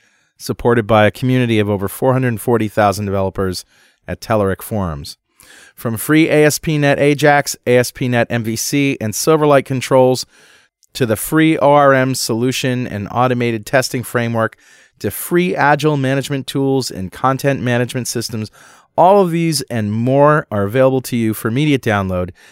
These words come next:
at telerik dot com slash free stuff. Most of the free products can be used for commercial purposes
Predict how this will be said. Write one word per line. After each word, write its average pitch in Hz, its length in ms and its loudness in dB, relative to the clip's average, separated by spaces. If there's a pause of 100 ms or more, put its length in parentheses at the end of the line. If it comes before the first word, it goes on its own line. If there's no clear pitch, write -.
(140)
at 101 220 -4
telerik 196 500 4
dot 143 240 2
com 131 320 0
slash 113 460 0
free - 340 -4
stuff. - 520 0 (800)
Most 170 280 0
of 180 60 0
the 170 80 2
free 170 200 0
products 147 400 2
can 131 120 -4
be 120 60 -2
used 117 160 -4
for 110 100 -2
commercial 120 400 -4
purposes 113 600 -2